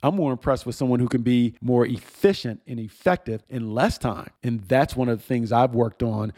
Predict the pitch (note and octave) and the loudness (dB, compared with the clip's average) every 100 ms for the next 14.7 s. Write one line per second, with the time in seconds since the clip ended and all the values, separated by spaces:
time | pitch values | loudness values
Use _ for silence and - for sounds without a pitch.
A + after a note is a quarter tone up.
0 | - - A2+ - D3 C#3+ A#2 A#2+ A#2 A2 | -14 -12 -4 0 0 0 0 0 0 -2
1 | - A#2 A2 C3+ C3 - A2+ G#2+ A#2 A2 | -4 -4 -2 0 0 -2 -4 -2 -4 -4
2 | G#2+ G2+ C#3+ B2 A2+ - - - A2+ A#2+ | -4 0 2 2 -2 -10 -10 -6 -4 0
3 | A#2+ - C3 A2+ G#2 C3 F2+ - _ - | 0 0 -2 -2 0 0 0 -6 _ -8
4 | C3+ F#3+ - D3+ B2 G2 G2 D3 D#3+ D#3+ | -4 -2 -2 -2 -4 -6 0 2 4 2
5 | - - - D3 - A#2+ B2+ C3 C3 A2 | -2 -8 -4 -4 -2 -2 2 4 4 0
6 | G2+ - - G#2+ G#2+ - D#3 D#3 C#3 B2+ | -8 -10 -6 -4 -4 -4 -2 0 -2 -6
7 | B2 A2 - B2+ B2 A#2 A2 B2 A#2 - | -6 -8 -6 -2 0 -2 -2 0 0 -2
8 | - - - - A3+ F3 - C#3+ B2+ - | -10 -20 -2 0 2 0 2 0 0 -8
9 | - _ G3+ G#3+ G#3 G3+ - D3+ D3 - | -20 _ -2 0 0 -2 -4 -2 -4 -4
10 | B2+ B2 A#2+ A2 - A2+ A2 - B2 G#2 | -2 0 -2 -4 2 2 2 -2 -6 -6
11 | - _ _ _ _ _ _ _ _ _ | -10 _ _ _ _ _ _ _ _ _
12 | _ _ _ _ _ - C#3+ D#3+ D#3 C#3+ | _ _ _ _ _ -2 0 2 2 2
13 | B2 C#3 G#2+ - C3+ C3 B2 B2 B2 A2+ | 4 4 2 -4 2 4 2 0 -6 -4
14 | C3+ A#2+ A2+ G#2 G#2 - | -2 -2 -2 -4 -4 -6